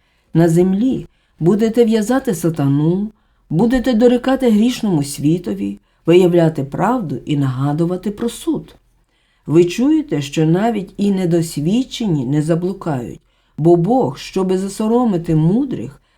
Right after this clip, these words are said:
вибирає немудрість світу цього. Значить, першопочатково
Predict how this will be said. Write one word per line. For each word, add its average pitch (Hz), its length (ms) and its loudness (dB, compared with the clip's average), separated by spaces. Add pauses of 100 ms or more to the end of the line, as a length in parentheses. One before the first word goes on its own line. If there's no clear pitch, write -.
вибирає 180 540 2
немудрість 226 520 0
світу 233 340 -4
цього. 214 480 -4 (420)
Значить, 170 560 0 (400)
першопочатково 254 1160 -2